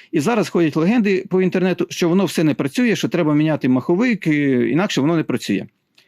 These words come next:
Отже, давайте розберемось. Всі ці варіанти, вони всі різні. Е, звичайний стартер іде,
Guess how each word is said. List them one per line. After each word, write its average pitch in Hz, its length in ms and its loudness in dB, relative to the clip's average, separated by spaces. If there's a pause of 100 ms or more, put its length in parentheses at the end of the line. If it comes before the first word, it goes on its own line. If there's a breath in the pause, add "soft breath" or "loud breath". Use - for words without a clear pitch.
(180 soft breath)
Отже, 147 380 0
давайте 214 280 0
розберемось. 208 540 0 (100)
Всі 208 160 -2
ці 208 120 -2
варіанти, 208 540 0
вони 185 200 0
всі 208 200 -2
різні. 104 340 0 (1900 loud breath)
Е, 123 340 -4
звичайний 180 440 0
стартер - 380 -2
іде, 113 320 -2